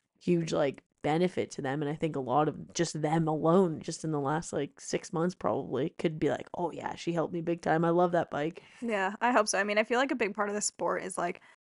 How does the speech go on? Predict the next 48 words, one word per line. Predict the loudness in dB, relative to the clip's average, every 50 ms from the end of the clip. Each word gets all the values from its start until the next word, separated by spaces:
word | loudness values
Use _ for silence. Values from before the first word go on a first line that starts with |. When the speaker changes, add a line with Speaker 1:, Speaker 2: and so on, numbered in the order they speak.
| _ _ _ 6
Speaker 2:
I | 6 8
always | 8 6 4 4
feel | 2 4 4
like | 4 2 0
the | -2 -2
introvert | -2 -4 -2 -2 0 2 2 2 2 0
and | -2 -6
is, | -6 -6 -2 0
like, | 0 0 0 -2 -6 -16 _ _ _ _ 6 10
awkward, | 12 12 12 10 8 4 4 4 4 2
and | 0 -2 -4 -6
I | -8 -6
think | -6 -4 -4
my | -4 0
whole | 2 2 2 4
life | 2 2 2 0 -2
I | -2
never | -2 0 0 0
really | 0 0 0 0
knew | -2 -2 -2 0
where | 0 0
I | 0 -2
fit | -2 -4 -4 -4 -2
in, | -4 -4 -2 -2
and | -2 -2
motorcycles | -4 -6 -4 -4 -2 -4 -4 -2 -2 -4 -4 -4
I | -6 -6 -8 -10 _ _ _ _ _ _
felt | -4 -4 -4 -2
like | -4 -8 -4 -6
was | -6 -6 -6 -8
my | -8 -8 -8 -8
place | -6 -6 -6 -4 -4 -6
to | -8 -6
be. | -8 -6 -6 -6 -6 -8 -8 -16 -20 -20 -20 -20 _ _
And | 2 4 4 6 6 4 2 0 0 0
I | 0
think | 4 4 4 6
a | 8
lot | 8 8 6
of | 6 2 -2
people | -6 -2 0 -2 0
might | 0 -2 -2
also | -2 -2 -2 -2 -2 -2
have | 2 4 4 4 4
that | 2 2 2 0
same | -4 -6 -6 -4
experience, | -6 -6 0 0 2 2 2 0 -2 -2 -4
and | -6 -8